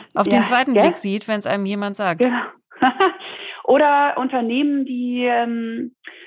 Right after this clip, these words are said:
Speaker 2: chemische Bestandteile brauchen, die sich eventuell in Riffen finden. Beauty, ähm, Moleküle, die vielleicht die Hautalterung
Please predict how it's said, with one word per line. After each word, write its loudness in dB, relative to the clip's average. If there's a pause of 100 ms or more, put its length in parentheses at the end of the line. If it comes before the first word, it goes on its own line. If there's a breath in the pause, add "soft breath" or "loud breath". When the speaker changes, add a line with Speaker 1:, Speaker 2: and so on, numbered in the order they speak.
(120)
Speaker 2:
chemische 2
Bestandteile 0
brauchen, 0
die -2
sich -4
eventuell 0
in 0
Riffen -4
finden. 0 (340 loud breath)
Beauty, 2 (640)
ähm, 2 (420)
Moleküle, 2
die -2 (360 soft breath)
vielleicht 4 (200)
die 0
Hautalterung 0